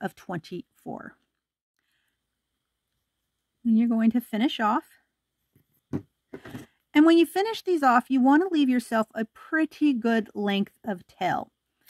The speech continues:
'cause this tail is what you're going to use in order to sew your pieces together. So you'll want to have two of these to make your cheeks with.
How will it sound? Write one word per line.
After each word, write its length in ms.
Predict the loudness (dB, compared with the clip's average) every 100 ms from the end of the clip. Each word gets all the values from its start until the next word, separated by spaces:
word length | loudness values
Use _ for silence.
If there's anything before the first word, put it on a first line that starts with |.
| _ _ _
'cause 160 | -6 -2
this 180 | -2 -2
tail 300 | 2 2 4
is 200 | 0 0
what 260 | -2 -4
you're 80 | -6
going 400 | -4 0 2 2
to 160 | 0 -4
use 600 | -2 0 0 -2 -8 -14 _ _ -4
in 100 | -2
order 300 | 0 -2 -2
to 180 | -4 -6
sew 380 | -4 -4 -2
your 180 | -2 -6
pieces 460 | -8 -14 -14 -16 -16
together. 500 | -16 -14 -16 -18 -20 _ _ _ _ _ _ _ _ _ _ _ _ _ _ _ _ _ _ _ _ _ _ _ _ _ _ _ _ _ _ _ _ _ _ _ _ _
So 160 | -2
you'll 240 | 2 4 6
want 280 | 4 4 0
to 80 |
have 340 | 2 4 2 -2
two 560 | -4 2 4 4 2 -2 _ -4
of 160 | -2
these 460 | 0 -2 -4 -8 -14 _ _ _ _ _ _ _ _ _
to 80 | -2
make 200 | -2 -6
your 80 |
cheeks 420 | -12 -14 -16 -18 -20
with. 260 | -20 -20